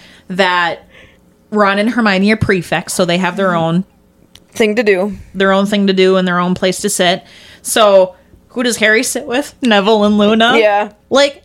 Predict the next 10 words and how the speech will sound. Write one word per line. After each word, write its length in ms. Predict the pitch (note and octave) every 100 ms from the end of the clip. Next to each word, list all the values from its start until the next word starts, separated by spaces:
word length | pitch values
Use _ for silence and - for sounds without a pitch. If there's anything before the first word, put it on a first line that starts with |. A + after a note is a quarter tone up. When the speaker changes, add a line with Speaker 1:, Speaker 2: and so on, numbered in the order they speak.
| -
Speaker 1:
I 100 | C#4
love 500 | C4 A#3 B3+ D4 F4+
that 360 | E4 C4+ - _ _
Harry 440 | G3 A3+ G3+ G#3+ A3
can 200 | - G#3
have 420 | F#3+ F#3+ F#3 F3 - - _ _ _ _ _ _ _ -
other 160 | F#3+ F#3+
kind 180 | F#3 F#3
of 60 |
friends. 440 | - A3 A#3+ -